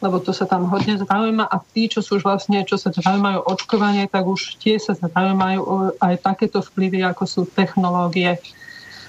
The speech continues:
A tak som sa vlastne postupne dostala k tomuto. Neviem, či ešte mám viacej, alebo je tam tá tabola.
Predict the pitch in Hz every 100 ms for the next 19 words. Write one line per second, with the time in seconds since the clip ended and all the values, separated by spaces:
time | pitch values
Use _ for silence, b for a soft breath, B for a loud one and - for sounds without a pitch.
0 | B 240 226 - 202 180 185 190 - 185
1 | 190 - 190 190 185 170 170 180 - -
2 | 180 185 170 - - 185 185 180 185 170
3 | - - - - - - - - - 196
4 | 185 185 196 185 - 185 190 190 190 190
5 | 185 185 190 180 - 190 180 185 180 180
6 | 175 - 185 196 214